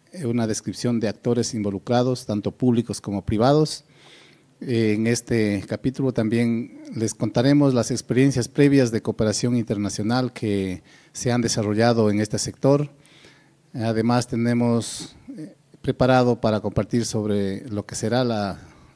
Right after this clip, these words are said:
estrategia de sostenibilidad ambiental, eh, el enfoque de género que prevé el proyecto y la estrategia de comunicación tanto en sus etapas de inicio,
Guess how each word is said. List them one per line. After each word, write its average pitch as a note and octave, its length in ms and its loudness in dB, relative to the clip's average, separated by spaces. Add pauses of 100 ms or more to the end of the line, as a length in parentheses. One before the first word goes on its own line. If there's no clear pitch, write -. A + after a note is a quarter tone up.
(120)
estrategia B2 560 -4
de G#2+ 160 -2
sostenibilidad A2+ 880 -2
ambiental, B2+ 680 -4 (580)
eh, A2+ 380 -6
el G#2 100 -4
enfoque G#2+ 380 -6
de G2 100 -4
género B2+ 480 0
que G2 600 -8
prevé A2+ 380 2
el C3 100 0
proyecto C#3 640 2
y D#3 100 -2
la C3 140 4
estrategia A#2+ 500 -2
de A2 140 -2
comunicación A2 800 -4
tanto A2 420 -4
en G2 80 -4
sus G2+ 200 -10
etapas A2 420 -4
de G2 100 -2
inicio, C3+ 600 0